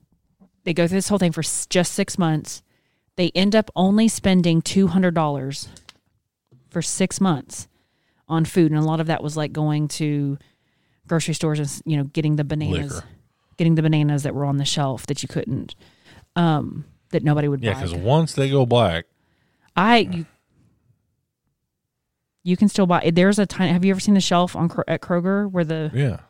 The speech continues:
Speaker 2: that's the ones they let you eat in the store, though.
Speaker 1: No, no, no, no, no, no, no. I know what you're talking about. When you turn the corner, almost going to the bread,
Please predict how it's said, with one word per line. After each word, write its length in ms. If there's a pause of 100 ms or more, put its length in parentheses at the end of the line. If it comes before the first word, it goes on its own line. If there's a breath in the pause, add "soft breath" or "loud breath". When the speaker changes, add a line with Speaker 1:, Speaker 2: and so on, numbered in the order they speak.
Speaker 2:
that's 160
the 80
ones 160
they 60
let 180
you 80
eat 80
in 80
the 60
store, 280
though. 220 (180)
Speaker 1:
No, 140
no, 140
no, 140
no, 140
no, 160
no, 160
no. 220
I 100
know 100
what 120
you're 60
talking 260
about. 180 (540 loud breath)
When 140
you 100
turn 320
the 60
corner, 460
almost 300
going 180
to 80
the 80
bread, 600